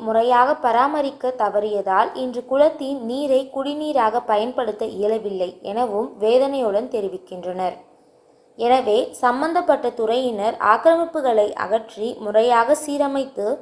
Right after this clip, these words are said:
பொதுமக்களுக்கு குடிநீராக பயன்படுத்திடும் வகையில் தண்ணீரை பாதுகாத்து கொடுத்திட வேண்டும்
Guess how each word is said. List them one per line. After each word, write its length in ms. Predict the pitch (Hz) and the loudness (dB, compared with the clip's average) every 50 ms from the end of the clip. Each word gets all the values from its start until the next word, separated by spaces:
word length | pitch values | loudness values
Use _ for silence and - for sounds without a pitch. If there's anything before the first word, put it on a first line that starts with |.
| - - _ _ _ _ - - | -10 -20 _ _ _ _ 2 6
பொதுமக்களுக்கு 760 | 277 294 330 339 370 349 359 - 339 311 269 - - 247 254 262 254 | 6 6 6 4 0 0 2 2 4 4 4 2 2 0 0 0 0
குடிநீராக 720 | - 285 277 320 330 330 330 330 311 277 240 233 - 240 254 247 254 | -4 -4 -4 -4 -4 -4 -4 0 2 2 2 2 0 0 -2 0 0
பயன்படுத்திடும் 800 | 220 214 233 262 262 262 262 254 254 254 247 226 208 208 190 185 190 | -2 -2 -2 -4 -2 -2 -2 -2 -2 -4 -6 -8 -8 -8 -6 -2 0
வகையில் 500 | 196 196 208 247 220 214 208 220 277 - - - _ _ _ _ - 262 | 0 2 0 -2 -4 -2 -2 -2 -2 -2 -6 -14 _ _ _ _ 0 2
தண்ணீரை 420 | 262 269 302 330 359 349 302 277 277 285 - | 2 2 2 0 0 2 2 2 2 2 2
பாதுகாத்து 640 | 240 220 226 226 269 262 269 262 254 254 254 - 233 247 - | 2 4 4 4 2 2 4 2 2 2 0 -4 -6 -4 -2
கொடுத்திட 420 | 247 233 226 254 247 - 262 240 240 220 202 | -4 -2 -4 -6 -8 -6 -4 -4 -4 -4 -4
வேண்டும் 340 | 190 196 208 202 208 190 | -6 -8 -6 -8 -8 -10